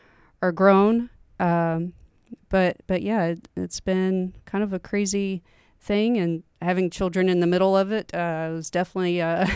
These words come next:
<laughs> not, uh, conducive to such a goal.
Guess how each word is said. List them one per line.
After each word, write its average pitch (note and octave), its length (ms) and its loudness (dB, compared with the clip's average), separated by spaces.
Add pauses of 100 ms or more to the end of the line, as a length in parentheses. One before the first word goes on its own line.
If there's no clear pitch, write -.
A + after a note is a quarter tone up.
(240)
<laughs> - 320 -4
not, G3 440 -4
uh, F3+ 280 -6
conducive F#3+ 640 0 (380)
to F#3+ 120 -8
such F3 280 -6
a D#3+ 100 -6
goal. E3+ 320 -8